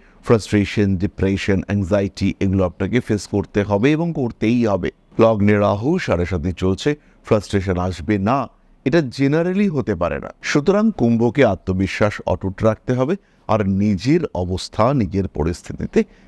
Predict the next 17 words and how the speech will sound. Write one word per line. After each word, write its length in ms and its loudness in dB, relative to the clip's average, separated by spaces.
হ্যাপি 340 0
থাকার 360 -2
চেষ্টা, 300 -2
সেটা 200 0
কিছুটা 500 0
হলেও 500 0
করতে 360 -8
হবে। 280 -8
যাই 160 4
হোক, 200 -4
এরপরে 300 2
আমরা 200 0
চলে 240 2
আসবো 380 -2
নাক্ষত্রিক 640 -4
আলোচনা 440 -2
প্রসঙ্গে। 500 0